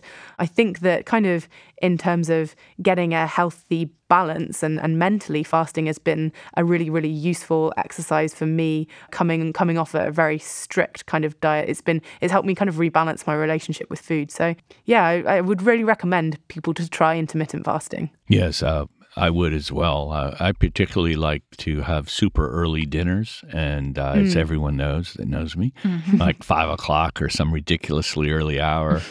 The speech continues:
Speaker 3: <laughs>
Speaker 2: and then don't eat again, uh, until the next day, maybe at lunch or later.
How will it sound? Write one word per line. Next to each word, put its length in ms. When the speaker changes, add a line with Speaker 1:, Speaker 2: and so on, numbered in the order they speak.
Speaker 3:
<laughs> 200
Speaker 2:
and 220
then 460
don't 240
eat 180
again, 720
uh, 500
until 280
the 140
next 360
day, 300
maybe 440
at 120
lunch 380
or 120
later. 440